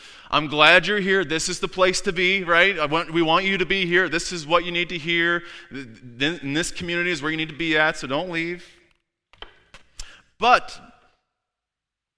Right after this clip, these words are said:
I think the world helps shape people into scoffers. Second Peter, uh, chapter three, verses three and four, it says this, "Scoffers will come in the last days with scoffing,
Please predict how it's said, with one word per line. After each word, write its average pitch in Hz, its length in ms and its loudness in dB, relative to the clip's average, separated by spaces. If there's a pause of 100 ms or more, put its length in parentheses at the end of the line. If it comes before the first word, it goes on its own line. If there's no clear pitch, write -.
(240)
I - 60 -8
think 220 280 -8
the 220 100 -6
world 147 440 -8
helps 127 320 -8
shape - 500 -8
people 110 320 -14
into 104 140 -16
scoffers. - 720 -16 (1800)
Second 151 300 -4
Peter, 131 340 -4 (120)
uh, 120 160 -2
chapter 135 320 -4
three, 139 200 -8
verses 123 360 -10
three 131 180 -10
and 117 100 -10
four, 127 240 -6
it 113 80 -8
says 120 300 -4
this, 123 260 -4
"Scoffers 208 640 -2
will 160 80 -8
come 165 320 -4
in 156 60 -6
the 151 80 -2
last 139 380 0
days 139 320 -2
with 135 80 -12
scoffing, 156 560 -4